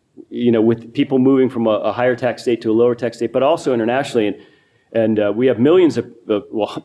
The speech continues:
many tens of thousands of people not only leaving the country now, but also renouncing their citizenship.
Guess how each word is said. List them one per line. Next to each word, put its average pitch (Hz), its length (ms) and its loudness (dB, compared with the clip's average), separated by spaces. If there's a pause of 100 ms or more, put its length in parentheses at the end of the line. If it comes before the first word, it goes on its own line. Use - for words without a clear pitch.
many 143 180 0
tens 160 320 -2
of 135 100 -6
thousands 117 380 -2
of - 80 -14
people 123 220 -6
not 131 180 0
only 127 220 0
leaving 117 260 0
the 101 60 -2
country 151 340 -4
now, 95 160 -2
but 95 120 -4
also 139 260 -2
renouncing 110 420 0
their 87 100 -4
citizenship. - 720 -2